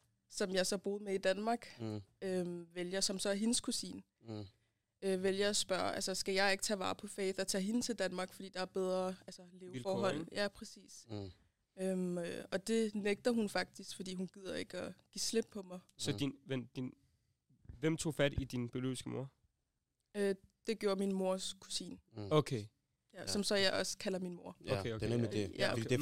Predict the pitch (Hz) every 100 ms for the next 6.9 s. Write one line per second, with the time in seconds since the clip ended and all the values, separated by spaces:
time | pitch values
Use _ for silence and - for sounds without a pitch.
0 | - - 135 135 120 127 147 127 120 117
1 | 101 101 170 - - 98 85 147 139 -
2 | 131 123 117 131 117 123 113 104 107 107
3 | - - - _ _ _ _ _ _ -
4 | 185 180 175 170 - - - - - 185
5 | 185 196 208 - 214 202 202 185 196 214
6 | 196 196 202 208 196 196 185 180 170